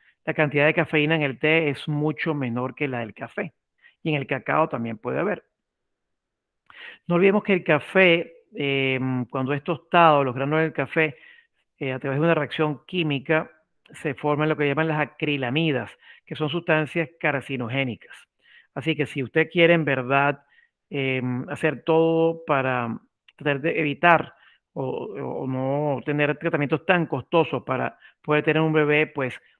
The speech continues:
disminuya la, la cafeína a, a su mínima expresión y si puede, pues cámbiese al té, té verde, té matcha,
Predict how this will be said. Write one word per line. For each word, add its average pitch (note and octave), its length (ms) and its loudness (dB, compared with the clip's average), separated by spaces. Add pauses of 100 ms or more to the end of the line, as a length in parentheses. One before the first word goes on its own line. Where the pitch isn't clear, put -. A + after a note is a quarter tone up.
(260)
disminuya D#3 760 2 (160)
la, C3 580 -4 (440)
la D3 100 -4
cafeína D3 720 0
a, C#3+ 400 -4
a A#2+ 40 -8
su D#3+ 100 -6
mínima E3 260 2
expresión D#3+ 520 2
y B2+ 60 -2
si C#3 120 -6
puede, C#3+ 340 0
pues C#3 180 -10
cámbiese D3+ 420 0
al B2 160 -6
té, D3 480 0
té C3+ 160 -4
verde, C3+ 380 0
té C#3 160 -4
matcha, C#3+ 500 0